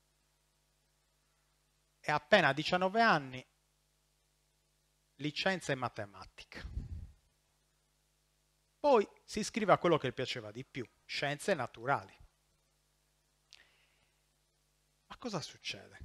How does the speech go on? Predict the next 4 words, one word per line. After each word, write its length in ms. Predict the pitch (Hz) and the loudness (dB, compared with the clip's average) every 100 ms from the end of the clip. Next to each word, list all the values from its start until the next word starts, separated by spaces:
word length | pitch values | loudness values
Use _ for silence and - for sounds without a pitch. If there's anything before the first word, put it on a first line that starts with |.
| - - - - - _ _ _ _ _ _ | -20 -20 -20 -20 -20 _ _ _ _ _ _
Succede 480 | - 277 - 160 - | -20 -16 -6 -4 -6
questo. 280 | - 98 - | -8 -20 -16
Nel 120 | 214 | -12
millenovecentocinque 1400 | 311 285 165 143 - 175 143 135 - 139 110 - 120 117 | -4 0 2 2 -2 -6 -6 -6 -6 -6 -10 -16 -14 -14